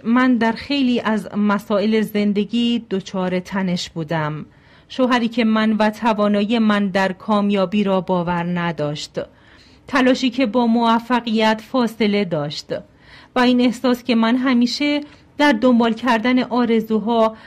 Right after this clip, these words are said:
و اهداف بزرگتر تنها بودم. در طول آخر هفته همراه جو، وقتی که با روش آشنا شدم،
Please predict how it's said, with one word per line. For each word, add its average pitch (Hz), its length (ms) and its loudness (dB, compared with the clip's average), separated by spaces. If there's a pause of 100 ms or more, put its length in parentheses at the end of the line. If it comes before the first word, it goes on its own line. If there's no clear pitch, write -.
(160)
و 240 160 2
اهداف 247 520 -2
بزرگتر 208 840 -2
تنها 202 580 0
بودم. 147 540 -6 (960)
در 370 160 4
طول 370 280 0
آخر 285 380 2
هفته 247 560 0
همراه 269 560 2
جو، 247 420 2
وقتی 285 280 -4
که 311 160 -6
با 262 180 0
روش 247 380 -2
آشنا 208 480 -2
شدم، 254 580 0